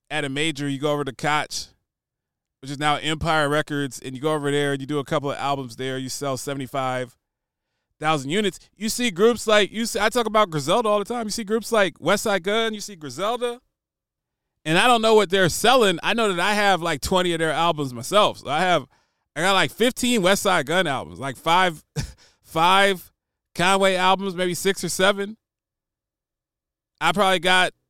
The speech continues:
seven or eight Benny the Butcher albums. I got the Rome Streetz albums. This is really closer to thirty.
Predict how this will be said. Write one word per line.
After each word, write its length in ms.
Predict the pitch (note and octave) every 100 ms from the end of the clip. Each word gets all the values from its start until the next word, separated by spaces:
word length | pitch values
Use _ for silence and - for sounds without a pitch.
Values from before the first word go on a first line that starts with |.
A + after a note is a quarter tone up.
| _ _
seven 400 | - - F#3 F#3+
or 80 | F#3+
eight 240 | F#3+ G3 D3
Benny 220 | F#3+ G3
the 100 | F3
Butcher 340 | D3+ G#3+ A3
albums. 600 | F3+ G3 G3 G#3 G#3+ - _ _ _ _ _ _ _ D3
I 60 |
got 160 | F3 F3+
the 80 | D#3
Rome 240 | F#3 G#3
Streetz 400 | - G#3 A3 -
albums. 640 | G3 G#3 G#3+ A3 G#3+ - _ _ _ _ _ _ _ _ _
This 80 | -
is 80 | G3+
really 200 | C4 B3
closer 340 | - A#3+ A3
to 80 | A3+
thirty. 520 | - A3+ A#3+ F#3+ D3